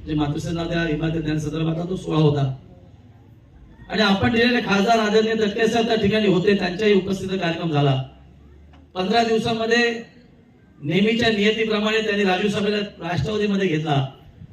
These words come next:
आणि दोघे आमच्या मातोश्रीचं नाव त्या ठिकाणी कमी केलं. हा राग निश्चित आमच्या मनामध्ये कायम राहील, शेवटच्या श्वासापर्यंत राहील, कारण कुठलाही मुलगा आईचं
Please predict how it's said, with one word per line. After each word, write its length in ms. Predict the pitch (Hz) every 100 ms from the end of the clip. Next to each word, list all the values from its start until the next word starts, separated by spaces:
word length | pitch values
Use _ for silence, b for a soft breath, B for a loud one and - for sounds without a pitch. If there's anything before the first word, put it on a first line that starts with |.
| - - -
आणि 160 | 185
दोघे 340 | 175 170 202 220
आमच्या 300 | 202 190 196
मातोश्रीचं 600 | 175 165 190 - 190 190
नाव 180 | 165 165
त्या 100 | 156
ठिकाणी 260 | 160 165 165
कमी 260 | 151 175
केलं. 340 | 170 147 127 127 - - _ _ _ _ _ _ _ _ -
हा 140 | 185 214
राग 160 | 233 226 - -
निश्चित 340 | 151 165 - 254
आमच्या 240 | 247 233
मनामध्ये 360 | 226 220 214 214
कायम 280 | 185 190 185
राहील, 200 | 175 170
शेवटच्या 440 | - 185 202 202
श्वासापर्यंत 520 | 196 170 180 190 196
राहील, 240 | 160 156 131 - - - _ _ _ - - -
कारण 160 | 160 165
कुठलाही 400 | 165 165 214 220
मुलगा 280 | 196 185 196
आईचं 640 | 190 180 190 202 202 196